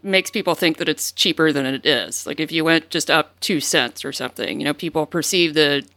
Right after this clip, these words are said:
difference to be much larger than it is just because it's, it's a weird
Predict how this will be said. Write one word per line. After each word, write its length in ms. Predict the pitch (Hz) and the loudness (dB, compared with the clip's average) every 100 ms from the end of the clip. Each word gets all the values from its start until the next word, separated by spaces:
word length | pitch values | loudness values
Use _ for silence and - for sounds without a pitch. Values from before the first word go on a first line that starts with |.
| - | 0
difference 420 | 160 170 151 - | 2 2 -2 -4
to 80 | 175 | -2
be 240 | 156 147 | 0 0
much 260 | 147 151 - | 0 -2 0
larger 460 | 147 160 190 185 | 0 4 4 4
than 200 | 190 208 | 2 0
it 120 | 202 196 | 2 2
is 340 | 202 196 - | 2 0 -4
just 200 | 170 - | -8 -8
because 580 | 160 160 151 147 - - _ _ _ _ _ _ _ | -4 0 0 -2 -6 -8 _ _ _ _ _ _ _
it's, 300 | 156 160 - | 0 0 0
it's 280 | 151 - - | -4 -4 -2
a 140 | 160 | -2
weird 400 | 156 165 170 151 | 0 2 2 0